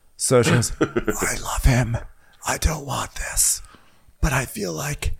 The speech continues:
I would be such a fool to allow this man back into my heart,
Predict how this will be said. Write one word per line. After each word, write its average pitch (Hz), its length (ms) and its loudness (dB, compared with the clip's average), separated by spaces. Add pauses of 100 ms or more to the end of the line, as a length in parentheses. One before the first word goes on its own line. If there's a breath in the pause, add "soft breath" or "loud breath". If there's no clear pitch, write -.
(260 soft breath)
I 143 120 2
would 175 140 0
be 156 160 0
such - 320 0
a 151 80 -6
fool 165 480 -4 (220 soft breath)
to 165 120 -2
allow 151 360 -4
this 165 260 -2
man 160 240 -2
back 147 320 -2
into 160 240 -4
my 139 120 -4
heart, 147 500 -2